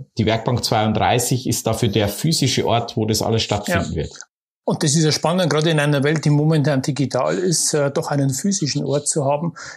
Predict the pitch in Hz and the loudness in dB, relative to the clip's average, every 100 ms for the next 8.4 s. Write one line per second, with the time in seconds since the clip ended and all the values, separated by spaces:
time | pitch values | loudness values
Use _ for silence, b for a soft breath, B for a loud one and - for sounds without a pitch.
0 | B 147 151 139 143 160 139 117 - 131 | B -4 0 0 0 0 -2 -2 -2 -2
1 | 127 143 135 - - - 165 170 214 175 | -2 -2 0 0 0 -2 0 0 2 0
2 | 185 226 175 170 196 208 165 131 B B | 0 0 0 0 0 0 0 -2 B B
3 | B 151 139 139 156 180 170 160 160 - | B -2 0 0 0 2 0 0 0 0
4 | 196 - 175 - 131 135 135 143 131 - | -2 -2 -4 -2 -2 0 0 0 0 0
5 | 131 135 127 147 131 - 143 - 62 - | 0 0 -2 0 -2 0 -2 0 -2 -2
6 | 123 127 - B B - 143 131 131 135 | -2 -4 -6 B B -4 -4 0 0 2
7 | 120 131 - 127 123 - - 127 139 139 | 2 0 0 -2 -2 -4 -2 2 2 2
8 | 156 160 - 131 | 2 2 -2 -8